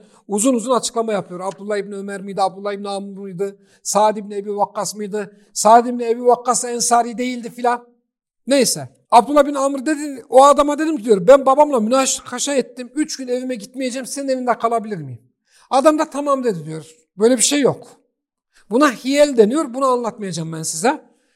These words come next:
Kitabul Hiyel diye kitaplar vardır. Avamın okuması caiz değildir. Şer'i du-, hileyi anlatır. Şimdi o, o bizim avam toplum okudu mu?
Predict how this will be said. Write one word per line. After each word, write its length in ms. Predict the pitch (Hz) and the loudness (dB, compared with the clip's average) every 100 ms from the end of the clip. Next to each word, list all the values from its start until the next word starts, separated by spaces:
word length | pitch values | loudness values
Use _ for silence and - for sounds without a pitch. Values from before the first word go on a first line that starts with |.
| _ - | _ -10
Kitabul 440 | - - 247 233 | -4 6 6 4
Hiyel 480 | 220 - 220 143 117 - | -4 0 2 0 -6 -10
diye 240 | 185 170 | -10 -10
kitaplar 420 | - 196 190 226 | -6 -6 -2 0
vardır. 440 | 214 185 185 285 - _ _ | 0 -2 -2 -8 -10 _ _
Avamın 480 | 175 190 214 240 247 | 2 6 8 8 4
okuması 420 | 208 196 214 247 | -4 -4 -8 -6
caiz 320 | 202 190 175 | -2 -2 -4
değildir. 520 | 151 120 - - _ _ _ _ _ _ _ _ _ _ _ _ _ _ _ _ _ _ - | -8 -12 -18 -20 _ _ _ _ _ _ _ _ _ _ _ _ _ _ _ _ _ _ -10
Şer'i 920 | - - 233 240 - 320 330 277 _ _ _ _ _ _ _ 220 | -4 4 6 6 0 2 2 -2 _ _ _ _ _ _ _ -18
du-, 160 | - _ _ _ _ _ _ - | -18 _ _ _ _ _ _ 0
hileyi 240 | 254 240 | 6 6
anlatır. 640 | 180 151 135 - - - _ _ _ _ - | 4 -4 -12 -16 -16 -16 _ _ _ _ -10
Şimdi 160 | 240 | 0
o, 40 | 233 | 2
o 380 | 233 247 214 | 4 2 -2
bizim 200 | 214 240 | -10 -8
avam 460 | 254 226 240 233 - | -2 0 0 -4 -6
toplum 280 | 240 226 247 | -8 -4 0
okudu 320 | 247 269 220 | 0 0 -4
mu? 260 | 262 311 | -6 -8